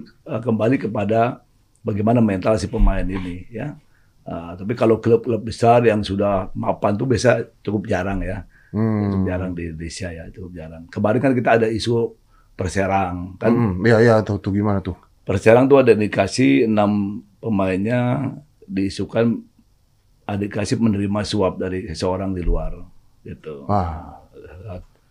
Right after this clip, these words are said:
Speaker 1: Kita belum bisa buktikan juga uang itu ada atau tidak. Tapi dia ngaku memang dia dihubungi oleh seseorang, melalui telepon, private number,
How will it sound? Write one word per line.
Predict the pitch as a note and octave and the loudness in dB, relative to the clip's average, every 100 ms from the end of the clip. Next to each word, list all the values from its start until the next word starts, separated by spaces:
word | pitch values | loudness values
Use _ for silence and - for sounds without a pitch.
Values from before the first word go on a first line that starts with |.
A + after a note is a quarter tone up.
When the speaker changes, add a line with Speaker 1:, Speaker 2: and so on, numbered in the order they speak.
| _ | _
Speaker 1:
Kita | A#2 - | -2 0
belum | D3 C3 | 2 2
bisa | A2+ A#2+ | 0 0
buktikan | A#2 A2 - A2 | -2 -4 -2 0
juga | B2+ A2 | 0 0
uang | F#2+ G2 F#2 | -2 -2 -4
itu | G2 G2+ | -6 -4
ada | G2 | -2
atau | G2+ F#2 | -4 -6
tidak. | F#2+ G2 F#2+ | -8 -8 -8
Tapi | - G#2 C#3 | -8 -4 2
dia | D3 | 2
ngaku | A#2+ G2+ - | 2 -2 -6
memang | G2+ G2+ A2+ - - - | -4 -4 0 0 -2 -4
dia | G#2 G#2+ A#2 | -4 -4 -4
dihubungi | A2 G#2+ A2 A#2 A#2+ E3+ A3+ _ _ _ _ _ | -4 -4 -6 -4 -4 -4 -6 _ _ _ _ _
oleh | - G2+ G#2 | -10 -8 -6
seseorang, | F#2+ F#2+ F2+ G2 C3 | -6 -4 -2 0 0
melalui | C3 G2 G2 | 0 -2 -4
telepon, | A2 G#2 B2+ C3 | -6 -4 -2 0
private | A2 G2 F#2 G2 | 0 -2 -2 -4
number, | - G2 A2 | -4 -2 0